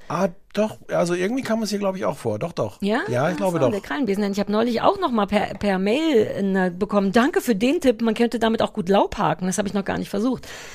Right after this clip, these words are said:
Speaker 2: Ich bin ein richtiger Gartenfluencer.
Speaker 1: Mhm.
Speaker 2: Ja, dann, äh, sehr gern geschehen für den Krallenbesen.
Speaker 1: Kreuz-, Kreuzschnabel hatte die
Speaker 2: Ja,
Speaker 1: eine.
Speaker 2: ist das wie zwei Knäbel?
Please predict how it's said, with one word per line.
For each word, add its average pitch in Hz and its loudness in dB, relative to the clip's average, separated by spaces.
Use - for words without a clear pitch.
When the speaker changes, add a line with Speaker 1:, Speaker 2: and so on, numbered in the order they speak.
Speaker 2:
Ich - -10
bin 185 0
ein 160 -2
richtiger 180 -2
Gartenfluencer. 160 -6
Speaker 1:
Mhm. 190 2
Speaker 2:
Ja, 254 8
dann, 240 4
äh, 226 8
sehr 269 6
gern 330 2
geschehen 233 0
für 214 0
den 190 -2
Krallenbesen. 180 -2
Speaker 1:
Kreuz-, - -4
Kreuzschnabel 113 -2
hatte 113 -2
die 180 2
Speaker 2:
Ja, 185 4
Speaker 1:
eine. 117 -4
Speaker 2:
ist - -8
das 190 -10
wie 285 -6
zwei 233 -4
Knäbel? 226 -4